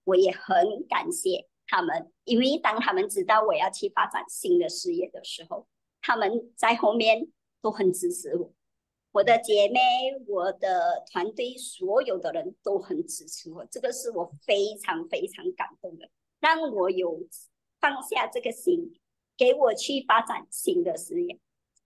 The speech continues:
这个是在整个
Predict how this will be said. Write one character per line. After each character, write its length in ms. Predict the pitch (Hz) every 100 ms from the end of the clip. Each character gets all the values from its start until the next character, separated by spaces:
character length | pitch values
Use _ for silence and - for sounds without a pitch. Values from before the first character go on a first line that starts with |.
| _
这 120 | -
个 80 | 381 415
是 240 | 415 381 -
在 380 | - 381 370 370 370 359 359 _ _ _ _ _ _ _ _ _ _ _ _ _ _
整 420 | - 214 190 185 185 _
个 280 | 302 277